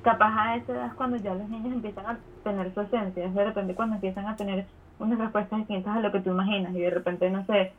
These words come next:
esto, tú no puedes hablar de sangre porque la niña grita o lo que sea, entonces como que al final los padres terminan agarrando eso, y por eso es que luego, no importa cuándo sea, luego ven niñas y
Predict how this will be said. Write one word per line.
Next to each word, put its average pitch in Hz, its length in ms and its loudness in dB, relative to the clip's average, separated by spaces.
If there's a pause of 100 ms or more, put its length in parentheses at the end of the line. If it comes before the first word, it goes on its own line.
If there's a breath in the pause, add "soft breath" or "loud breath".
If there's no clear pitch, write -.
(140)
esto, 196 320 0
tú 196 120 2
no 190 120 4
puedes 202 160 4
hablar 202 200 4
de 202 120 0
sangre 202 300 -2
porque 196 220 0
la 190 80 0
niña 185 240 0
grita 190 480 4
o 180 80 8
lo 185 140 4
que 196 80 -6
sea, 180 220 0
entonces 180 280 -6
como 214 260 0
que 202 220 2 (160 loud breath)
al 208 140 2
final 196 360 0 (120)
los 220 240 2
padres 214 320 6
terminan 202 320 -2
agarrando 208 400 -2
eso, 240 380 -4 (540)
y 226 180 0
por 208 160 2
eso 196 160 0
es 190 60 -10
que 226 220 2
luego, 226 400 2
no 202 140 -4
importa 214 440 4
cuándo 220 280 -4
sea, 214 320 -2
luego 202 240 0
ven 214 180 -2
niñas 233 360 -4
y 254 40 -2